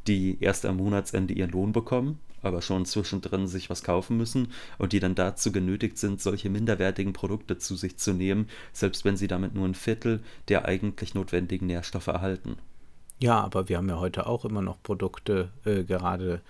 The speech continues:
Speaker 2: äh, die, die besonders günstig sind, die
Speaker 1: Ja.
Speaker 2: einfach vollgestopft sind mit Zucker und die extrem ungesund sind, aber, äh, die billig produzierbar sind. Und, äh, das liegt ja auch daran, dass es die, äh, das nicht entsprechend politisch reguliert wird,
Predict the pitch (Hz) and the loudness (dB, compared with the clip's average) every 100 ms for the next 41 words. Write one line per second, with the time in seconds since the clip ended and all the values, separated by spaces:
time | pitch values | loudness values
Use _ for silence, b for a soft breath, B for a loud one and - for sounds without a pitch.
0 | B B B - 101 90 98 98 90 92 | B B B -4 -2 0 0 2 0 0
1 | 87 85 - 113 131 - - 90 90 101 | 0 -2 -2 -2 -2 -4 -4 -2 0 0
2 | 98 92 - 104 104 107 - 82 - 101 | 2 0 0 0 0 0 -2 -4 -4 -4
3 | 85 82 - 131 127 87 82 90 87 82 | -2 -4 -4 -4 0 -2 -2 -4 -4 -4
4 | - - 98 90 82 104 117 92 80 85 | -8 -8 -4 -2 -2 -2 -2 -4 -4 -6
5 | - 87 104 95 87 87 87 98 95 92 | -4 -4 -4 -6 -4 -4 -4 -6 -8 -6
6 | 85 82 90 - 85 82 - 123 113 80 | -6 -6 -6 -6 -8 -8 -6 -6 -4 -4
7 | 78 78 98 - B B B B 101 85 | -6 -6 -6 -8 B B B B -2 0
8 | 87 - 73 90 85 85 - 87 - 85 | -2 -4 -4 -4 -4 -6 -6 -6 -4 -6
9 | 92 85 85 87 90 87 - 82 - 92 | -4 -4 -4 -4 -2 -4 -6 -12 -10 -10
10 | - 92 87 90 87 95 85 98 90 - | -6 -6 -4 -6 -6 -6 -6 -6 -6 -8
11 | 95 - 92 92 87 - 92 87 95 - | -10 -8 -6 -6 -6 -4 -4 -4 -6 -4
12 | 90 87 98 123 - 87 | -4 -2 -2 -2 -2 -6